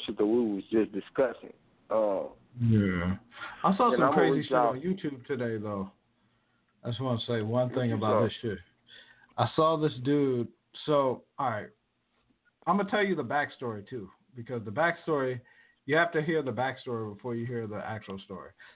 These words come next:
Speaker 2: So the backstory is
Speaker 1: Okay.
Speaker 2: every, every fucking Friday I watch the World Star Hip Hop Vaughn compilations. And in this one this week, I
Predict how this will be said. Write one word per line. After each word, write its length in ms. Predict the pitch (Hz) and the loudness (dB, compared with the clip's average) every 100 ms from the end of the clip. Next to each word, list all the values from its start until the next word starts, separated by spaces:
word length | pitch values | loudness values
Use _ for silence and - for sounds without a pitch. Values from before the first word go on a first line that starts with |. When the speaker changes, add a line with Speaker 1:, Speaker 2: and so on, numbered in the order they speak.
| _ | _
Speaker 2:
So 120 | 131 | 0
the 40 | 123 | 4
backstory 580 | 175 190 196 170 160 151 | 4 4 0 0 0 0
is 260 | 147 139 127 | 0 2 2
Speaker 1:
Okay. 40 | - _ _ _ _ - | 0 _ _ _ _ -2
Speaker 2:
every, 220 | 165 165 - - | 0 0 -4 0
every 240 | 170 175 175 | 2 2 2
fucking 300 | 175 - 160 | 0 0 -2
Friday 380 | 151 143 143 131 | 2 2 2 0
I 60 | |
watch 260 | 123 131 139 | 0 0 -2
the 120 | 135 110 101 _ _ - | -4 -10 -12 _ _ -10
World 320 | 127 139 139 | 0 2 2
Star 260 | - 135 131 | 0 0 0
Hip 180 | 147 127 | -2 -2
Hop 320 | 139 127 - _ - _ _ 113 | -2 -2 -4 _ -20 _ _ 2
Vaughn 260 | 123 117 | 4 4
compilations. 720 | 113 101 98 87 92 - 73 - - _ _ _ _ _ | 0 -4 -4 -6 -8 -12 -18 -20 -20 _ _ _ _ _
And 500 | 107 95 90 95 107 - _ | -8 -6 -6 -8 -10 -14 _
in 140 | 156 180 | 0 4
this 160 | 190 | 4
one 220 | 190 175 160 | 2 0 0
this 180 | 160 143 | -2 0
week, 240 | 139 120 | -2 0
I 100 | 120 | -2